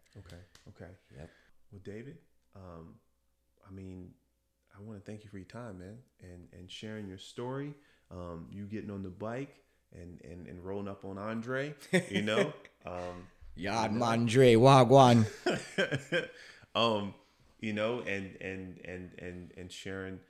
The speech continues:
Speaker 1: you know, meeting with the Wolfpack and, and riding, um, and you getting motivated, um, quick turnaround time with the going from biking to crushing your first century.
Speaker 2: Yes.
Speaker 1: Um, you know, I,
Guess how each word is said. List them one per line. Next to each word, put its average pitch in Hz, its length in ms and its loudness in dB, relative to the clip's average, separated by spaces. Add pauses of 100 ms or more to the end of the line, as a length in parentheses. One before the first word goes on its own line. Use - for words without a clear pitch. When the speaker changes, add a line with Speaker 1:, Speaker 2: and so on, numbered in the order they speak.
(220)
Speaker 1:
you 87 140 -12
know, 90 120 -10
meeting 90 260 -10
with 90 100 -12
the - 80 -20
Wolfpack 92 560 -8 (160)
and, 85 180 -18
and 82 180 -20
riding, 90 540 -10 (400)
um, - 360 -20 (420)
and 87 160 -18
you 87 80 -18
getting 87 260 -16
motivated, 92 680 -8 (340)
um, 80 380 -16 (240)
quick - 220 -14
turnaround 92 520 -8
time 90 400 -6
with 87 140 -14
the - 80 -16
going 92 260 -8
from 90 160 -12
biking 87 420 -4
to 87 100 -18 (320)
crushing 90 340 -8
your 87 80 -18
first 90 340 -10
century. 92 380 -12 (340)
Speaker 2:
Yes. 76 220 -16
Speaker 1:
Um, 87 380 -14 (360)
you 92 140 -16
know, 87 100 -10
I, 87 320 -10